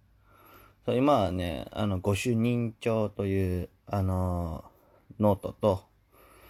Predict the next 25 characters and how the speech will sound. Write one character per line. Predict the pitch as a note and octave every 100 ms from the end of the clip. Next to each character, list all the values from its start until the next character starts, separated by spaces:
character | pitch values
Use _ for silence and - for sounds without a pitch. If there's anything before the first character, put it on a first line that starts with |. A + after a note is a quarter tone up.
| - -
あ | A2
と | G2+ F#2 E2+ B1+ B1
は、 | A#1 A1+ G1+ G#1+ G1+ - - - - -
T | A#2+
シ | G2+
ャ | E2+
ツ、 | - - - - - - _ - -
え | - E2
ー、 | F#2
We | A2 F#2+
Want | E2+ E2+
Mask | G2 F#2+ - - - - - - - - - - _ -
の、 | - - - - _ - - -
あ | - D#2+
の | D#2+ D2 - - - -
ー、 |
忍 | F2+ F2
者、 | - - - - - _ -
忍 | G2+ G2 F#2+
者 | F#2 F2+ F2+ E2 - - - - - -
T | F#2+
シ | F2
ャ | B1
ツ | -
と、 | - -